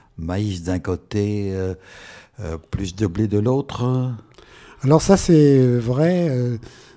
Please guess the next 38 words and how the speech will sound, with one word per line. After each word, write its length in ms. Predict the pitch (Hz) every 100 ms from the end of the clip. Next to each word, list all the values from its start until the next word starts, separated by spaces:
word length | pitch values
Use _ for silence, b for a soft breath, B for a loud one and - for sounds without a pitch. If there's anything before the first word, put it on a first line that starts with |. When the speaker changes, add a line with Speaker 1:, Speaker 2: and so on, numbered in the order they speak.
| _ -
Speaker 2:
c'est 280 | - 135 123
vrai. 400 | 117 139 147 127
C'était 320 | 160 - 156
vrai, 420 | 139 151 196 190
euh, 160 | 151 135
il 100 | 131
y 40 |
avait 220 | 120 120
beaucoup 260 | 123 120 -
de 80 | 139
différences, 720 | 135 147 131 165 175 - 131
euh, 160 | 117 113
il 80 | 120
y 100 | 120
a 60 | 135
cinquante 480 | 127 139 139 135 117
ans. 140 | 107 _ _
Mm, 240 | 120 131 139 143 120
parce 240 | 127 -
que 100 | -
du 140 | 127
côté 340 | 127 135 - 135
Faux 200 | - 135
Perche, 460 | 156 175 165 - 113 B B B B -
il 80 | 123
y 60 |
avait 200 | 120 131
davantage 640 | 120 135 131 131 143 143 117
de, 320 | 117 113 110 b b b b b _ -
de 160 | 127 123
pâture, 720 | 143 127 151 180 196 151 123
de, 440 | 113 120 117 113 110
de, 320 | 117 117 117
d'animaux 640 | 107 135 139 135 180 208 - - -
que 120 | 131
du 120 | 120
côté 300 | 117 139 156
Beauce. 400 | 120 117 - -